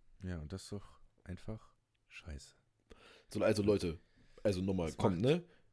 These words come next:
Speaker 2: Appell.
Speaker 1: Appell, ne? Also, ja, Bildungsauftrag, Funk.
Speaker 2: Appell jetzt von uns an euch. Kommuniziert. Seid,
Speaker 1: Lernt das.
Speaker 2: seid, seid doch mal froh, einen Gesprächspartner zu haben und dann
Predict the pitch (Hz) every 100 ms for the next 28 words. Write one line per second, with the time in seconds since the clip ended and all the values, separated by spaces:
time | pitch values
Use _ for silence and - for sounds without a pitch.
0 | _ _ _ - - 135 160 190 95 107
1 | 92 92 - - 80 92 90 131 - 107
2 | 98 98 98 - 107 120 - 95 107 -
3 | _ _ _ - 101 - 127 160 - -
4 | - - 113 117 113 117 123 135 - 113
5 | 90 80 82 - _ _ _ _ _ _
6 | _ _ _ _ _ _ _ _ - -
7 | 135 135 - 117 104 - - - - _
8 | - _ 110 113 139 95 101 104 80 76
9 | 95 107 135 - 101 107 127 - - _
10 | - 113 113 110 110 110 - - 113 139
11 | 180 175 - _ _ _ _ - 120 117
12 | - 127 151 - 151 135 120 123 147 170
13 | 127 117 120 120